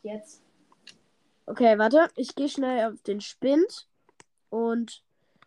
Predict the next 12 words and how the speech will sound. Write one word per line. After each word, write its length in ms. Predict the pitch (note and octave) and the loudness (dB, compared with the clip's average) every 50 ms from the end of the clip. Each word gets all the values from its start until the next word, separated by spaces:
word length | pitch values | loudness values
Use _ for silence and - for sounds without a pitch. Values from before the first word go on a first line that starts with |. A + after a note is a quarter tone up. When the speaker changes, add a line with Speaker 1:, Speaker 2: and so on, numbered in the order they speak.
| - - _ _ _ _ | -20 -20 _ _ _ _
Speaker 2:
wähl 360 | - A3+ - G3+ G3+ G#3+ A3+ A3 | -10 -2 2 4 6 6 6 4
hier 300 | G3+ A3 G#3+ G#3+ G3+ - | 0 0 2 2 2 2
erstmal. 720 | F#3 G#3 G#3 - - - G3+ G3 F#3+ G3 G3 F#3+ - - - _ _ _ _ _ _ _ _ _ _ _ _ _ _ _ _ _ _ _ _ _ _ _ _ - _ _ _ _ _ _ _ _ _ _ _ _ _ _ _ _ _ _ _ _ _ _ _ _ _ _ _ _ _ _ _ _ _ _ _ _ _ _ _ _ _ _ _ _ _ _ _ _ _ _ _ _ _ _ _ _ _ _ _ _ | 0 -2 -4 -4 -6 -6 -4 -2 -2 0 0 0 -2 -4 -6 _ _ _ _ _ _ _ _ _ _ _ _ _ _ _ _ _ _ _ _ _ _ _ _ -20 _ _ _ _ _ _ _ _ _ _ _ _ _ _ _ _ _ _ _ _ _ _ _ _ _ _ _ _ _ _ _ _ _ _ _ _ _ _ _ _ _ _ _ _ _ _ _ _ _ _ _ _ _ _ _ _ _ _ _ _
Obwohl, 360 | - A3+ A3 A3+ C#4 D4 C#4 | -4 -2 4 6 6 8 8
nee, 320 | C#4 C#4 C#4 C4 G#3+ - G3 | 8 6 6 4 2 -2 -2
warte, 300 | A#3+ G#3+ A3+ - - B3 | -6 -6 -6 -4 -6 -4
wen 200 | A3+ B3 B3 A#3+ | -2 -2 -2 0
wähle 160 | A3+ B3 A#3 A#3 | 0 0 0 -2
ich 120 | A3 - | -6 -4
aus? 480 | - A#3 B3 C4+ C#4+ D4+ - - - _ | -2 2 4 4 4 2 2 -6 -18 _
Ich 260 | - - A3+ - - A#3 | -10 -10 -10 -10 -6 -2
wähle. 540 | A3 A3+ A#3 A3+ A3+ A3 A3 A3 A3+ A#3 | 0 0 2 2 2 0 0 0 -2 -4